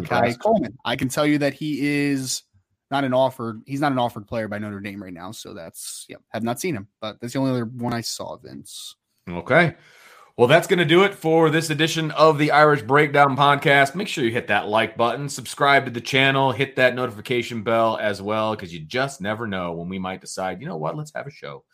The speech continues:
Speaker 2: And then you can be notified that that's about to take place.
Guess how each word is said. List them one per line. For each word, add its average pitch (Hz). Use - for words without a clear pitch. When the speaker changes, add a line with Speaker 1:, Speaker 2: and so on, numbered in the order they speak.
Speaker 2:
And 95
then 98
you 104
can 107
be 113
notified 117
that 104
that's 120
about 117
to 131
take 131
place. -